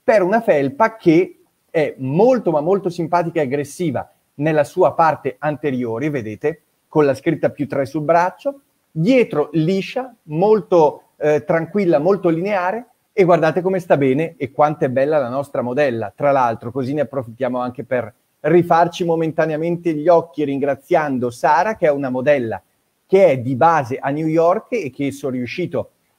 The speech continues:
a fermare nel momento in cui è ritornata nella nostra Parma qualche giorno per salutare la famiglia. Abbiamo fatto questi scatti insieme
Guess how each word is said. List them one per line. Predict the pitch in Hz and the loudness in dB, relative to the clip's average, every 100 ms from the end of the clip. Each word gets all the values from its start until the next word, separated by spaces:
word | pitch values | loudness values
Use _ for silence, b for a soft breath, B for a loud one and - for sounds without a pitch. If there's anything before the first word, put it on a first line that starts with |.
| _ _ | _ _
a | 180 | -4
fermare | 175 190 185 190 208 185 | 2 2 2 2 0 0
nel | 165 | 0
momento | 165 175 208 196 | -2 -2 -4 -4
in | 175 | -6
cui | - 214 | -4 2
è | 190 | 2
ritornata | 175 170 170 175 180 170 135 | 2 0 -4 -2 -4 -2 -4
nella | 127 127 | -4 -4
nostra | 139 160 - 156 | -4 -6 -4 -6
Parma | - 165 151 131 110 98 _ _ | 0 2 2 -2 -6 -10 _ _
qualche | - 190 180 175 | 2 2 4 0
giorno | 151 180 151 | 0 0 -2
per | 127 139 | -8 -6
salutare | 170 165 165 160 | -6 -4 -4 -4
la | |
famiglia. | 170 180 147 139 139 | -8 -10 -10 -6 -6
Abbiamo | 120 120 123 | -4 -6 -6
fatto | 120 117 123 | -8 -8 -12
questi | 117 110 135 | -14 -12 -14
scatti | - - 196 _ 135 | -6 -4 -4 _ -12
insieme | 147 143 139 151 143 151 | -8 -8 -4 0 0 -2